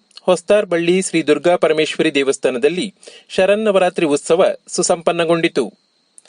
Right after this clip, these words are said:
ನವರಾತ್ರಿ ಆರಂಭದಿಂದ ಪ್ರತಿದಿನವೂ ಅಮ್ಮನವರಿಗೆ ವಿಶೇಷ ಅಲಂಕಾರ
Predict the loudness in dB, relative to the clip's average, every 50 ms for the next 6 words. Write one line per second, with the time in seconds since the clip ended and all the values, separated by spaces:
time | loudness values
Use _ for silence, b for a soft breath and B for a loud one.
0 | b b b b b b -2 2 2 4 4 2 2 2 0 0 0 0 2 2
1 | 2 2 2 2 0 -2 -2 -2 -4 0 2 2 2 2 0 -2 -2 -2 -2 -2
2 | -2 0 2 2 2 2 0 0 -2 -4 _ _ _ -2 -2 0 0 2 2 2
3 | 2 0 0 0 0 0 0 0 -2 -6 -2 0 0 0 0 0 0 2 2 2
4 | 0 0 2 2 2 2